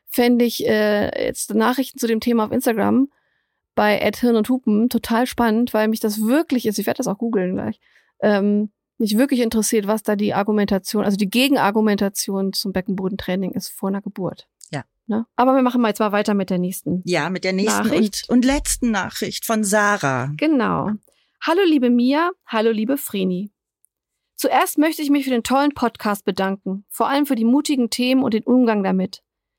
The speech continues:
Speaker 1: Jetzt aber zu mir und meinem Beckenboden. Ich bin dreiundsechzig Jahre alt und habe inzwischen einen sehr schwachen Beckenboden. Um es verständlicher auszudrücken, ich leide an einer Scheiden- und Gebärmuttersenkung.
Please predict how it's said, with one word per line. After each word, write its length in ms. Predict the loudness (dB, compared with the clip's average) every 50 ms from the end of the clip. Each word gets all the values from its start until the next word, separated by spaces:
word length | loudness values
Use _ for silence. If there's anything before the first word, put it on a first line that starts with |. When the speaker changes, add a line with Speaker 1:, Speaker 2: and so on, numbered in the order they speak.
| _ _ _
Speaker 1:
Jetzt 240 | 0 0 0 2 2
aber 160 | 0 0 0
zu 160 | -2 0 0
mir 320 | 2 2 4 4 2 0 -2 _ -2
und 140 | 0 0 2
meinem 300 | 2 2 2 2 2 0
Beckenboden. 640 | -2 -4 -2 -4 -4 -2 -2 -4 -4 -4 -6 -8 _ _ _ _ _ _ _ _ _ _ _ _ _ _ _ _ _ -4
Ich 160 | -4 -4 0 0
bin 120 | 0 2
dreiundsechzig 640 | 2 2 2 4 2 2 2 0 -2 -2 -4 -2 0
Jahre 280 | 2 2 2 2 2
alt 240 | 2 2 0 0 0
und 100 | 0 2
habe 200 | 2 2 2 2
inzwischen 400 | 0 -2 -2 -2 -4 -2 -2 -2
einen 180 | 0 2 0 2
sehr 180 | 2 2 0
schwachen 400 | 0 -2 -2 -2 -2 0 -2 -2
Beckenboden. 680 | -2 -4 -6 -4 -4 -4 -2 -2 -4 -2 -4 -4 -4 -6 _ _ _ _ _ _ _ _ _ -6
Um 120 | -2 0 0
es 100 | 0 0
verständlicher 580 | -2 -2 0 2 2 2 2 0 0 0 0
auszudrücken, 600 | 0 0 -2 -4 -2 0 0 0 0 0 -2 -2 -2 _ _ _ _ _ _
ich 100 | -8 0
leide 260 | 2 4 4 4 4
an 80 | 2 2
einer 200 | 2 0 0 -2
Scheiden- 400 | 0 0 2 2 2 2 2 2
und 120 | 0 0
Gebärmuttersenkung. 1040 | 0 0 2 2 2 2 2 2 0 0 -2 0 -2 -2 -2 -2 -2 -2 -2 -4